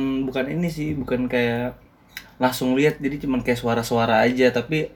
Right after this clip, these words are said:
akhirnya pas gua lihat itu kayak cuma suara kipas angin. Jadi kayak horor gitu, ngerti nggak sih?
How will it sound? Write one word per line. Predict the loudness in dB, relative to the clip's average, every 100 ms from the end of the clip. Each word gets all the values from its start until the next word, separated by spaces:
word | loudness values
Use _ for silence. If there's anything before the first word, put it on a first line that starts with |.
| -6
akhirnya | -2 0 0
pas | -2
gua | -4 0
lihat | 2 0
itu | -2 -2
kayak | 0 0 -2
cuma | -6 -8
suara | -6 -8
kipas | -10 -16 -14
angin. | -10 -6 -6 -4 -4 -4 -4
Jadi | -2 -2
kayak | 0 0 2
horor | 2 4 2
gitu, | 0 -2
ngerti | -4 -4
nggak | -4 -2
sih? | -4